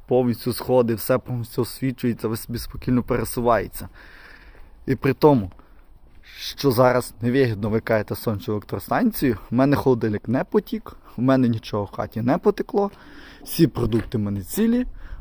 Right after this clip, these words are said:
А коли не було електростанції все на початку, то в мене і продукти потекли, коротше, там, знаєте, холодильник треба було все викидати. Дуже багато біди,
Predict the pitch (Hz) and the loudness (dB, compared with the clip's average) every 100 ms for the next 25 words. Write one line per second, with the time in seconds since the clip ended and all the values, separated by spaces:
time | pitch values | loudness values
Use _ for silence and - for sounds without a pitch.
0 | - 123 139 143 143 131 139 139 131 - | -4 0 4 4 4 4 6 6 4 0
1 | 127 - 139 127 131 - 135 123 - 156 | 0 4 2 2 -4 0 0 0 0 0
2 | 160 - - 113 107 107 120 120 113 - | 0 -6 -4 -2 0 -2 0 0 -2 -4
3 | 117 156 208 - 156 160 151 151 143 143 | -2 0 -2 0 0 0 0 -4 -2 2
4 | 143 135 120 - 120 123 - 117 - 120 | 4 4 2 0 0 0 -2 -8 -2 0
5 | 110 113 113 - 123 120 120 120 - 120 | 2 0 0 -2 0 2 2 2 0 0
6 | 110 107 113 107 - 113 110 123 113 123 | 0 0 0 -2 -2 -2 0 2 6 6
7 | 117 98 92 - - - - - 139 127 | 4 -4 -12 -14 -20 -20 -20 -4 2 4
8 | 120 117 117 - 98 110 110 170 | 4 4 2 0 -4 0 2 2